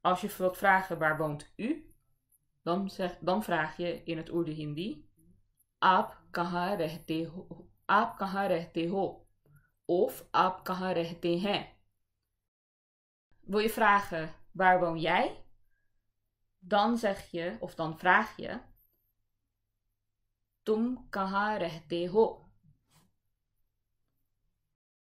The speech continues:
Dus, "Aap kahan rehte hain?" of "Aap kahan rehte ho?" En "Tum kahan rehte ho?" Alle drie de zinnen zijn grammaticaal correct.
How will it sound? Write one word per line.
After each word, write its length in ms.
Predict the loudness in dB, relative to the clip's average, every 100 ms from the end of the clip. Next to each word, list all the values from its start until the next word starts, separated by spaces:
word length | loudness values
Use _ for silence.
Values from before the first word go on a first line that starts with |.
| _
Dus, 320 | -18 -18 _ _ _
"Aap 340 | 0 0 0 -4
kahan 260 | -6 -2
rehte 380 | -2 -4 -6 -8
hain?" 320 | -4 -4 -4 -8 _ _ _ _ _ _ _ _ _ _ _ _ _
of 240 | -6 -4
"Aap 300 | 0 0 0
kahan 240 | -6 -4 -4
rehte 420 | -4 -8 -10 -4
ho?" 420 | -2 -2 -6 -18 _ _ _ _ _ _ _ _ _ -14 -4
En 560 | -2 0 -2 -6 -12 _ -6
"Tum 420 | 0 0 0 -4
kahan 340 | -10 -8 -4 -4
rehte 420 | -6 -8 -8 -8
ho?" 300 | -8 -12 -18 _ _ _ _ _ _ _ _ _ _ _ _ _ _ _ _ _ _ _ _ _ _ -2
Alle 280 | 0 2
drie 180 | 0 -4
de 100 | -4
zinnen 260 | -4 -4 -4
zijn 220 | -4 -6
grammaticaal 680 | -6 -6 -6 -4 -2 -2 -2
correct. 460 | -8 -12 -16 -20